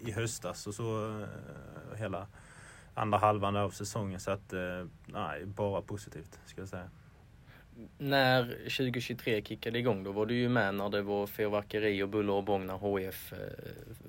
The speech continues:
Speaker 2: försäsongspremiärtränade. Vad gick du in med för känsla när du klev in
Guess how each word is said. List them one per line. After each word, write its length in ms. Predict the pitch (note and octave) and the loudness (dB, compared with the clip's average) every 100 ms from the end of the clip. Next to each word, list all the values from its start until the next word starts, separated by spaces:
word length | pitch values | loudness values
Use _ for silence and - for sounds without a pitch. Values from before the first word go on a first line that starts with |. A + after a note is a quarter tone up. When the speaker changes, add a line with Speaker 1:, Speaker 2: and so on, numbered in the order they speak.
| G2+ | -12
Speaker 2:
försäsongspremiärtränade. 2000 | - G#2+ - G2+ G2 F#2 - - F#2+ F#2+ - - G#2+ G2+ F#2+ - G2+ F#2+ F#2 F#2 F#2 - - - - - - - | -4 -4 -2 -6 -6 -6 -8 -8 -8 -8 -10 -6 -2 0 -2 -2 -6 -4 -4 -6 -8 -12 -20 -20 -18 -16 -10 0
Vad 100 | A#2 | 0
gick 180 | A2+ | 0
du 80 | A#2+ | 0
in 160 | B2 A#2 | 2 2
med 100 | A2+ | 0
för 100 | - | -4
känsla 640 | - B2 C3 - G#2+ A#2+ C3 - - - - - | 0 0 0 -4 0 0 -2 -14 -20 -20 -16 -6
när 160 | A2 | -4
du 80 | G#2+ | -2
klev 260 | - A#2+ A#2+ | -2 0 0
in 280 | F#2+ F#2+ | -2 -4